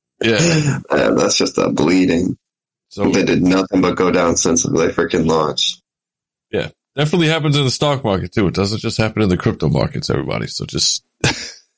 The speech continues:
Speaker 2: Mm-hmm.
Speaker 1: look at their chart if you want. Uh,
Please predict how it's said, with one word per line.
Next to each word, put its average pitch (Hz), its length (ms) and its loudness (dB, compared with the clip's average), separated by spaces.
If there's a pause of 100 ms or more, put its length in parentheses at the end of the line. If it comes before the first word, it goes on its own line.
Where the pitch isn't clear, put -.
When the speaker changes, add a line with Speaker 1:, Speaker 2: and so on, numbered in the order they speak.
Speaker 2:
Mm-hmm. 107 160 2
Speaker 1:
look 127 220 4
at - 120 -4
their 110 160 -2
chart 107 280 2
if 85 120 -2
you 85 80 2
want. 85 280 2 (500)
Uh, 82 340 2